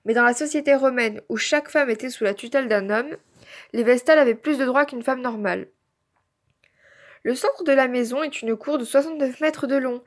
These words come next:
Les statues des grandes Vestales que vous pourrez apercevoir étaient alignées sous le portique, entourant la cour qui date du troisième siècle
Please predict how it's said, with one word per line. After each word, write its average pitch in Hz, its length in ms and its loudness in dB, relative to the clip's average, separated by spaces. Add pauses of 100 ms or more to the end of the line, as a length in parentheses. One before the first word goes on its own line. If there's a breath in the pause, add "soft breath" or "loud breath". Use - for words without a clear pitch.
(320 loud breath)
Les 226 140 4
statues 254 320 2
des 294 140 2
grandes 247 240 -4
Vestales 254 540 0
que 254 100 -4
vous 214 100 -4
pourrez 226 220 -2
apercevoir 277 640 0
étaient 254 240 -2
alignées 240 320 -4
sous 269 140 -10
le 233 80 -2
portique, 233 560 -6 (340 loud breath)
entourant 294 340 0
la 233 140 2
cour 302 300 -6
qui 240 160 -8
date 277 180 0
du 240 100 -12
troisième 269 360 0
siècle 277 340 -2